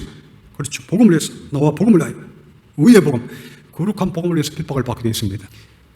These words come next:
팔복의 마지막 복이 "의를 위해서 핍박을 받은 자는 복이 있나니 천국이 저희 것임이라." 그랬는데, 오늘날 팔복에 대해서 또 특별히 마지막 복에 대해서 별로 기대를 안 합니다. 의 때문에, 복음 때문에, 거룩한 하나님의 복음 때문에 핍박을 받은 적이 있는가?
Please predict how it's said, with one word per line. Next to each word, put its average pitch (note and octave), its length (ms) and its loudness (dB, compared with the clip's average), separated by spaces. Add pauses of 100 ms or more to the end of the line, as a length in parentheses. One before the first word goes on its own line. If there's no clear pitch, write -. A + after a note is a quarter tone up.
(160)
팔복의 G#3 320 2
마지막 E3+ 340 2
복이 F3+ 420 0 (200)
"의를 F3 260 6
위해서 D#3+ 220 2
핍박을 D3+ 560 0
받은 C#3 220 2
자는 B2+ 180 2
복이 A#2+ 200 0
있나니 G#2 400 0
천국이 A2 340 -4
저희 A2+ 160 0
것임이라." G#2 320 -6
그랬는데, A#2+ 600 -6 (520)
오늘날 D#3+ 280 0
팔복에 F#3+ 380 -2
대해서 C#3+ 220 0 (320)
또 C3+ 100 0
특별히 C3 240 -2
마지막 B2 340 0
복에 D3+ 160 -2
대해서 D3 300 -2
별로 C3+ 160 -4
기대를 B2+ 300 -10
안 G#2 100 -6
합니다. G2+ 380 -10 (140)
의 F3+ 180 8 (100)
때문에, C#3 260 2
복음 A#3+ 300 4
때문에, D#3 220 -2 (400)
거룩한 A3 400 4
하나님의 F3+ 420 0
복음 D#3 180 2
때문에 D3 340 -2 (500)
핍박을 C3 320 -4
받은 B2 240 0
적이 C#3+ 160 -2
있는가? C#3+ 400 -4